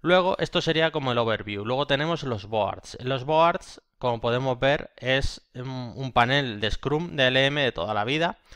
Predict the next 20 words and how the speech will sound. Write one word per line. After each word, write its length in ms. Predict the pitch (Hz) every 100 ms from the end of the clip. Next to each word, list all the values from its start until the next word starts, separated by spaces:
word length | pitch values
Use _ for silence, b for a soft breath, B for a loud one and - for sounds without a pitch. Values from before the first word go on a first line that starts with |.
| B B
Se 160 | 143
pueden 240 | 127 135 139
elegir 360 | 131 - 139
varios, 1040 | 123 123 123 120 117 113 113 107 - - - b b b b
varios 440 | 113 113 117 113
métodos 540 | 123 123 123 120 113 101
de, 600 | 113 104 101 101 98 98
de 100 | 110
Agile. 480 | 107 127 147 185 202 -
Creo 160 | - 113
que 60 | 104
es 120 | -
Agile, 360 | 98 113 120
Scrum 540 | 110 - 123 113 104 104
y 140 | -
otro 200 | 107 123
que 80 | 120
no 80 | 104
me 80 | 101
acuerdo. 420 | 98 127 143 170